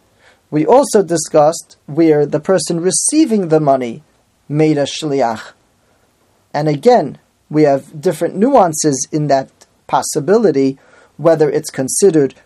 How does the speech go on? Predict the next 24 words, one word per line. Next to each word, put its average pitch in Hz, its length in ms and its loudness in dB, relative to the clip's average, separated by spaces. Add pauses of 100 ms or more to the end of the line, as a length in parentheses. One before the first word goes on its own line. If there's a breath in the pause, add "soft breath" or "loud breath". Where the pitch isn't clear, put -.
receiving 147 800 -4
the 131 120 0
money 147 480 0
already 135 680 0
'cause 131 260 -6
he 139 120 -6
truly 160 500 -4
authorized 165 640 2
this 139 180 -6
person 156 480 -6
to 135 120 -8
be 160 200 -4
his 131 300 -4
agent, 151 600 -2 (440 soft breath)
or 247 300 4
he 202 120 -4
was 202 240 -2
just 226 240 0
trying 202 460 2
to 160 380 2 (200)
facilitate. 202 960 0 (1600 soft breath)
One 208 440 0
final 214 500 0
consideration 156 1120 -2